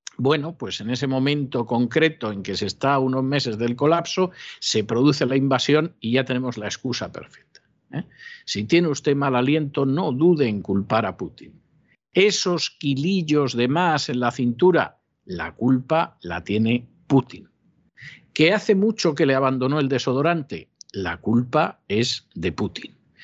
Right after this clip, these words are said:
Y sigan ustedes en esto y, en fin, el que se quiera engañar,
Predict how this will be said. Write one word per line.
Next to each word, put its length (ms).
Y 100
sigan 280
ustedes 460
en 100
esto 400
y, 80
en 120
fin, 340
el 160
que 120
se 140
quiera 180
engañar, 520